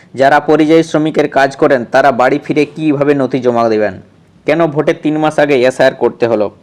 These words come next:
ভুয়া ভোটার যদি থেকেই থাকে, তাহলে দু হাজার চব্বিশ সালে লোকসভা নির্বাচনে সেই সময় ভোটের জোরে বিজেপি জোট এবং বিহারে জিতেছিল। কমিশনের তরফে সব প্রশ্নের ধরে ধরে জবাব দে-, না দেওয়া হলেও সার্বিকভাবে বলা হয়েছে, সাংবিধানিক নিয়ম মেনেই এসআইআর হচ্ছে।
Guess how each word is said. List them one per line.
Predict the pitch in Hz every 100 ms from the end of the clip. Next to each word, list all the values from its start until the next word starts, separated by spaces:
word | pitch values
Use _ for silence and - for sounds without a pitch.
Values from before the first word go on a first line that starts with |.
| _ _ _ _ _ _
ভুয়া | 139 160 175
ভোটার | 175 180
যদি | 165 160
থেকেই | 165 185 180 175
থাকে, | 175 135
তাহলে | 131 143 156 143
দু | 131
হাজার | 143 147 147
চব্বিশ | 139 135 156 156
সালে | 151 131
লোকসভা | 123 135 - 147
নির্বাচনে | 147 143 143 143 120
সেই | - 143
সময় | 147 139
ভোটের | 139 135 147 127
জোরে | 143 131
বিজেপি | 120 127 131 135 127 - _ 117
জোট | 131 135 135 -
এবং | 110 123
বিহারে | 110 117 113 110
জিতেছিল। | 101 98 - 90 - _ _ _ - _ - -
কমিশনের | 143 175 180 185
তরফে | 185 170 170 131 131 - - - - - -
সব | - 165
প্রশ্নের | 180 170 160 151 - - - _ _ -
ধরে | 139 151
ধরে | 156 160
জবাব | 135 139 143 131
দে-, | 127
না | 127 131
দেওয়া | 127 127
হলেও | 127 123 180
সার্বিকভাবে | - 135 143 165 147 135
বলা | 120 117
হয়েছে, | 117 113 -
সাংবিধানিক | 302 123 135 143 151 156 180
নিয়ম | 131 143
মেনেই | 147 143 131
এসআইআর | - 120 120 113
হচ্ছে। | 113 - -